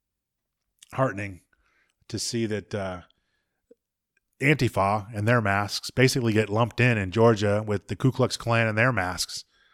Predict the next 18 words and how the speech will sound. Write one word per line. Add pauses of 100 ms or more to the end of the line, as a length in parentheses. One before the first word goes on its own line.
(300)
And,
uh,
several
of
these,
uh,
the
Antifa, (580)
uh,
protesters
were
arrested (220)
for
violating
this
nineteen
fifty-one
law,